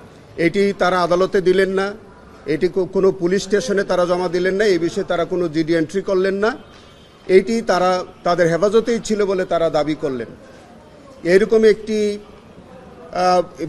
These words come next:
ভিত্তিহীন অভিযোগের প্রেক্ষিতে জনাব হাবিবুল ইসলাম হাবিবকে বিগত সরকার,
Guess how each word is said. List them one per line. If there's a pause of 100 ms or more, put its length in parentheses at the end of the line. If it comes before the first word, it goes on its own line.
ভিত্তিহীন
অভিযোগের
প্রেক্ষিতে (880)
জনাব
হাবিবুল
ইসলাম
হাবিবকে (1600)
বিগত
সরকার,